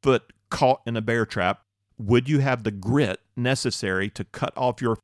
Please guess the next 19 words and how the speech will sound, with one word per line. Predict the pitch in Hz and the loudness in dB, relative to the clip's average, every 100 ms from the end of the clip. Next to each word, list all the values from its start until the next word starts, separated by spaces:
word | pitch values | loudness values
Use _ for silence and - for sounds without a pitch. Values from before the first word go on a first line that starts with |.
| _ | _
foot | - 135 90 - _ _ _ _ | 4 4 4 -4 _ _ _ _
to | 120 | -6
save | 107 - 117 107 | -4 -2 -2 0
your | 107 | 0
life? | 101 101 90 71 - - _ _ _ _ _ _ - | 2 0 0 -4 -18 -20 _ _ _ _ _ _ -2
Are | 117 143 | 2 2
you | 160 160 | 2 0
willing | 120 127 143 139 | 2 2 4 0
to | 123 | -2
give | 117 117 | -2 -2
up | - | -2
something | - 120 117 110 | -4 -4 -6 -4
that | 110 120 | -4 -2
you | 127 123 | -2 -2
consider | 127 - 120 113 | -4 -4 -2 -2
very | 101 120 120 110 | 0 0 0 -2
dear | 101 98 139 160 | -4 -2 2 2
to | - 110 | 0 -6
you | 95 92 90 95 | -4 -4 -4 -6